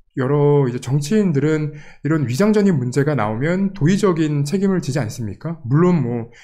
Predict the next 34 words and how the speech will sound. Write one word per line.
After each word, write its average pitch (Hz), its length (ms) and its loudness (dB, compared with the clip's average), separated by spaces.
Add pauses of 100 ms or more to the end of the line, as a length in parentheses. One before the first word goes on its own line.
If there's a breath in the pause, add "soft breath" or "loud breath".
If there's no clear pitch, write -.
(200 loud breath)
윤석열 151 300 0
정부 139 240 -4
들어와서 131 600 -2
그렇게 131 580 -2 (640 soft breath)
그 113 480 -4
위장 156 280 0
전입 131 380 0 (180)
문제에 131 760 -2
대해서 127 240 -2
책임지는 214 520 2
분들은 135 280 -4
거의 135 140 0
못 117 140 -6
본 147 140 -2
것 123 100 0
같고, 101 440 -10
뭐 143 160 -4 (240 loud breath)
전임 175 280 4
정부에서도 156 520 0
그 131 120 -6
부분은 135 300 -2
사실 147 220 -4
마찬가지인 139 500 -2
것 - 60 -10
같습니다. 110 600 -8 (560 loud breath)
정치인들이 202 680 2
이 156 100 2
위장 196 260 2
전입을 185 340 2
하는 196 180 2
문제에 147 360 2
대해서 156 460 2
국민들이 165 420 2
굉장히, 170 680 2